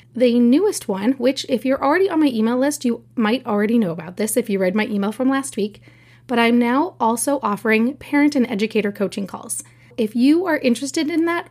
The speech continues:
all you have to do is go to parnelloeducation dot com forward slash coaching.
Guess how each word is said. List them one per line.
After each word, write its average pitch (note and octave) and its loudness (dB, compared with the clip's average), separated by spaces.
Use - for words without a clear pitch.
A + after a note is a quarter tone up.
all B3 4
you C#4+ 2
have D4 0
to C#4+ -2
do B3+ 2
is A#3+ -2
go A#3+ 2
to A3+ 0
parnelloeducation A3 -2
dot F#3+ -2
com D4 4
forward C#4 2
slash B3 -2
coaching. - -6